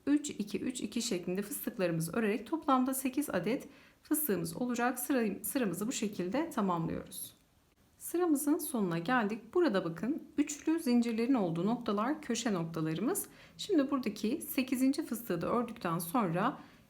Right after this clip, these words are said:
üç zincirden sonra iki zincir çekiyorduk. Şimdi iki zincirimizi çektikten sonra bakın burada üç zincirlik başlangıç noktamız var.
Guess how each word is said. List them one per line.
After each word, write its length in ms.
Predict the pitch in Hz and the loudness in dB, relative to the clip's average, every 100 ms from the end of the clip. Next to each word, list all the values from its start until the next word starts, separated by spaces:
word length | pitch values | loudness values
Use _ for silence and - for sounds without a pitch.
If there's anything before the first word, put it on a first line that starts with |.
| _ - | _ -2
üç 140 | 330 | 0
zincirden 520 | - 185 180 165 165 | 0 0 0 0 0
sonra 320 | 170 247 262 262 | 0 2 2 2
iki 200 | 262 247 | 0 2
zincir 360 | 208 180 165 | 2 2 0
çekiyorduk. 600 | 165 262 254 262 254 262 | -2 -2 -2 -2 -2 -4
Şimdi 220 | - 262 | 0 0
iki 160 | 254 262 | 2 0
zincirimizi 600 | 220 185 170 156 165 170 | 2 2 0 0 0 -2
çektikten 540 | - 262 247 - 233 | -4 -4 -4 -2 0
sonra 300 | 240 247 202 | 0 0 0
bakın 220 | 196 - 220 | 0 -2 -2
burada 160 | 226 | 0
üç 160 | 240 - | -2 0
zincirlik 520 | 208 180 175 240 - | 0 0 -2 -4 -2
başlangıç 540 | 220 - 220 233 247 | -2 0 0 0 -2
noktamız 460 | 180 165 160 160 - | -4 -2 -4 -2 0
var. 120 | 302 | -2